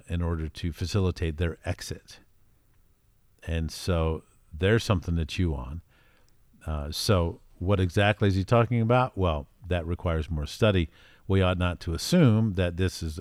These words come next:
a literal reference to literal mountains, as if the apostles would have some need to do that. Uh,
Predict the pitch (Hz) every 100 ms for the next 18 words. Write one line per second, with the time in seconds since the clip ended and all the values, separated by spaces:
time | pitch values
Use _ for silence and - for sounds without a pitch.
0 | - 85 95 127 120 98 92 85 90 78
1 | - 78 107 135 117 90 85 82 82 80
2 | 76 - - - - - - 92 98 95
3 | 90 - 107 92 85 87 82 85 78 87
4 | 80 80 76 82 80 90 87 82 76 -
5 | - 71 87 80 78 76 76 _ - _
6 | _ - _ _ _ _ - 80 78 73
7 | 71 71